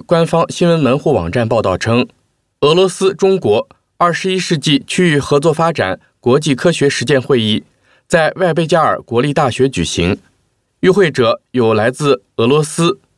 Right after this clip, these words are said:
意大利和中国的政府机构、科学家和大学生代表。与会者讨论了俄中区域间关系中的外交问题，在俄中合作背景下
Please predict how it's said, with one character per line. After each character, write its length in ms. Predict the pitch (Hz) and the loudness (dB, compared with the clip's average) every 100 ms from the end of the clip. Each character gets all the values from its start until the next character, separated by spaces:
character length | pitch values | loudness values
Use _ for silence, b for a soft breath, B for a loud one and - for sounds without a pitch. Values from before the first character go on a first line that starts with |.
| _ - | _ -6
意 120 | 165 | -2
大 220 | 160 156 147 | 0 2 0
利 180 | 147 | -2
和 180 | - 139 | -2 -2
中 200 | 131 175 | 0 2
国 120 | 139 | 2
的 120 | 131 147 | 0 0
政 160 | 165 | -2
府 160 | - 87 | -2 -4
机 200 | - 117 | -2 0
构、 280 | 139 117 _ _ _ _ - | 2 0 _ _ _ _ -8
科 180 | - 175 | 0 0
学 140 | 165 | 0
家 240 | 156 170 - | 0 0 -2
和 180 | - 151 | -4 -2
大 140 | 160 | -2
学 120 | 127 | -2
生 160 | 135 151 | -2 0
代 160 | 156 113 | 0 0
表。 300 | 92 82 - _ _ _ _ _ _ - | 0 -2 -4 _ _ _ _ _ _ -4
与 80 | 190 | 0
会 200 | 196 196 | 4 2
者 220 | 131 117 | 2 -2
讨 240 | - 110 101 | -2 -2 0
论 140 | 147 | 2
了 200 | 127 110 | 2 0
俄 160 | 117 135 | 0 0
中 220 | 170 170 | 0 -2
区 240 | - 185 | -2 -2
域 60 | 139 | 0
间 260 | 123 151 151 | 0 -2 0
关 180 | 160 | -2
系 140 | 160 123 | 0 0
中 160 | 147 | 0
的 140 | 143 - | 2 2
外 160 | 151 | 0
交 160 | 131 147 | 0 0
问 180 | 143 107 | 0 -4
题， 380 | - 85 95 - _ _ _ _ _ - | -4 -4 -4 -8 _ _ _ _ _ -2
在 240 | 175 165 | 0 0
俄 200 | 139 147 | 0 0
中 180 | 160 196 | 2 0
合 200 | 180 135 | 2 0
作 160 | 139 160 | 2 0
背 140 | 170 | 0
景 180 | 117 87 | -2 -4
下 300 | - 113 - | -2 -2 -2